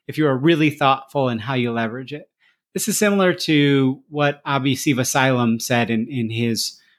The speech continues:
uh, call, as well as the one that, uh, the interview he had on the Data Engineering podcast around data contract. Eric has written a few posts in and around the topic linked in the show notes.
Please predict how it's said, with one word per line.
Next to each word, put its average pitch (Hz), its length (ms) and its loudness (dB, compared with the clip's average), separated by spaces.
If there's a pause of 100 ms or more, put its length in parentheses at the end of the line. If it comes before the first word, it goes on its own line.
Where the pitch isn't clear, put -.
(200)
uh, 120 240 0
call, 120 340 4
as 113 160 0
well 117 220 2
as 110 240 -2
the 110 480 0
one 117 260 2
that, 120 320 -4
uh, 113 320 -4
the 131 100 2
interview 120 280 4
he 117 160 0
had 110 180 0
on 113 240 -4
the 107 140 -2
Data 113 260 -2
Engineering 107 480 -2
podcast 107 640 -10
around 110 240 -2
data 101 200 -8
contract. 127 500 -10 (360)
Eric 196 220 2
has 208 160 0
written 175 240 0
a 156 60 0
few 180 240 0
posts 156 640 0
in 156 340 2
and 139 160 0
around 131 340 2
the 123 80 0
topic 123 460 -4
linked 120 420 -6
in 113 260 -4
the 113 120 -4
show 151 240 -4
notes. 120 380 -12